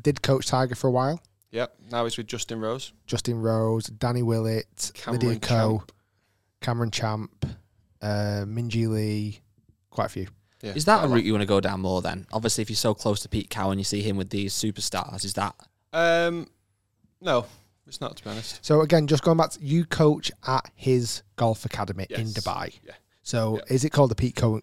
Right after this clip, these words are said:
Speaker 1: Cowan
Speaker 2: Pete,
Speaker 1: Golf
Speaker 2: Pete
Speaker 1: Academy?
Speaker 2: Cowan Golf Academy in
Speaker 1: So
Speaker 2: Dubai.
Speaker 1: y-, you coach at there. So
Speaker 2: Yes.
Speaker 1: on your jumper, on your,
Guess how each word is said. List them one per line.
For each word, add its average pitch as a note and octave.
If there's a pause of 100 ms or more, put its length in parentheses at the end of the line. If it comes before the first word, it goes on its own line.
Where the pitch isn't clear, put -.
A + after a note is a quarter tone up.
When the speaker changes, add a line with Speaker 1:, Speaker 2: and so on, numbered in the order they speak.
(100)
Speaker 1:
Cowan A#2+
Speaker 2:
Pete, G#2+
Speaker 1:
Golf G#2
Speaker 2:
Pete C#3+
Speaker 1:
Academy? B2
Speaker 2:
Cowan A#2
Golf G#2+
Academy G2
in F#2
Speaker 1:
So A#2+
Speaker 2:
Dubai. A#2
Speaker 1:
y-, - (200)
you D#3
coach - (120)
at A2
there. F2+
So A2+
Speaker 2:
Yes. -
Speaker 1:
on D#3+
your D3+
jumper, A#2+
on A#2
your, A#2